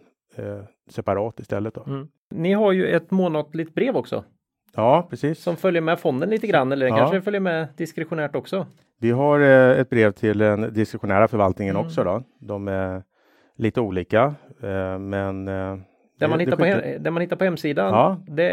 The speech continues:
Speaker 2: är ju till fond.
Speaker 1: Det är till fonden, ja, precis,
Speaker 2: Mm.
Speaker 1: ja.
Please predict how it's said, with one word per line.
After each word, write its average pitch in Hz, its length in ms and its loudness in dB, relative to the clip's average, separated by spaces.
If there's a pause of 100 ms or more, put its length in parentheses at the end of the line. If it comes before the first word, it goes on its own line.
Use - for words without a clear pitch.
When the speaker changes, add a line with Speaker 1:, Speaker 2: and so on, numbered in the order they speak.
Speaker 2:
är 180 40 0
ju 175 340 -2
till - 140 -12
fond. 117 280 -8 (260)
Speaker 1:
Det 147 120 2
är 147 60 6
till - 140 -2
fonden, 98 300 0
ja, 87 140 -4
precis, 107 280 -2
Speaker 2:
Mm. 160 120 -2
Speaker 1:
ja. - 120 -6